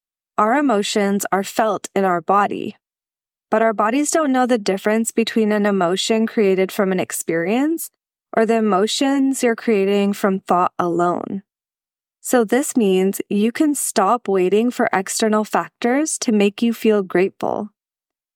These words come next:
When you consciously cultivate feelings of gratitude through your thoughts and intentions,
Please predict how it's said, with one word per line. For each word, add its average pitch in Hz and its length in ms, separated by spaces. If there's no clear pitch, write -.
When 220 160
you 269 120
consciously 233 720
cultivate 202 640
feelings 214 480
of 202 180
gratitude 196 760
through 233 200
your 254 240
thoughts - 480
and 214 200
intentions, 214 960